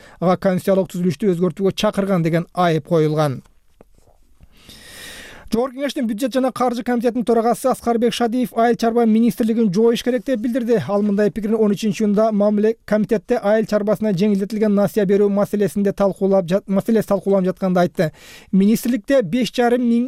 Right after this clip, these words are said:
адам иштейт. Бюджеттен беш миллиард алты жүз жыйырма миллион сом алат. Бирок кылган ишинин дайыны жок, баары башаламан. Министрликти жоюп, андан түшкөн каражатты дыйкандарга үстөк пайызсыз насыя бериш керек, деди Шадиев.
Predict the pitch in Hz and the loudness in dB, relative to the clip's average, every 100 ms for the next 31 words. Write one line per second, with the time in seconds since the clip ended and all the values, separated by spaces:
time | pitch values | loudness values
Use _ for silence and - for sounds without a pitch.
0 | - 202 220 214 - 208 - 190 170 165 | -2 0 2 0 0 -2 -2 -6 -6 -2
1 | 208 - 233 202 147 226 240 247 254 254 | -4 0 -2 -2 -2 -2 0 0 0 2
2 | 247 - 220 214 220 233 165 220 220 226 | 0 0 -2 0 -2 -4 0 0 2 2
3 | 220 208 202 196 - 190 190 147 - - | 2 2 0 0 -2 0 0 0 -8 -20
4 | - 185 190 190 185 214 240 254 - 226 | -2 -2 0 -2 0 0 0 -2 0 0
5 | 220 185 202 196 190 214 190 165 196 190 | 2 2 2 2 0 -2 -2 0 2 2
6 | 208 185 208 240 247 208 160 - - _ | -2 -2 0 0 0 0 -2 -14 -20 _
7 | 214 208 247 - 240 247 277 208 233 233 | 0 2 2 0 -4 -2 -4 -2 2 0
8 | 233 190 190 202 180 220 208 220 220 226 | 0 -6 -2 -4 -2 -4 -2 -2 0 -2
9 | 220 214 214 208 202 202 208 220 226 - | -2 -4 -2 0 0 0 0 -2 -4 -2
10 | 247 208 - 202 208 - 196 202 - 202 | -2 -2 0 2 2 -2 -2 -2 0 0
11 | 185 190 - 196 190 214 226 - - - | 0 0 0 -2 0 0 -2 -4 -10 -2
12 | 196 196 165 - | 0 0 -2 -4